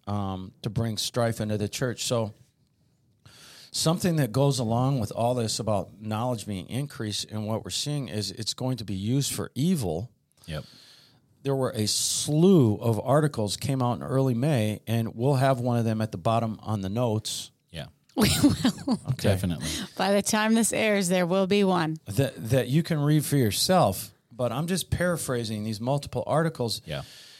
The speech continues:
Speaker 1: And you can get these articles yourself. They all pop up. We watched them happen yesterday. We Googled "Science can now read your mind" articles.
Speaker 3: Oh, I have a good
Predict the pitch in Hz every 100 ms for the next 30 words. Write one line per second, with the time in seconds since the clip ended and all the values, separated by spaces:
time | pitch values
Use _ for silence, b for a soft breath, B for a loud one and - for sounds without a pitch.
0 | B - 135 143 190 208 180 107 143 226
1 | - 147 - 120 123 120 127 104 117 110
2 | - 117 147 - - 127 131 139 180 175
3 | 160 139 151 147 120 117 127 147 143 156
4 | 120 135 - 120 131 139 - 135 135 127
5 | 113 117 143 135 107 - - 123 123 135
6 | 131 - 113 101 101 98 95 98 107 113
7 | 101 107 104 101 104 104 95 - 95 98
8 | - 82 64 - - - 185 180 180 165
9 | 175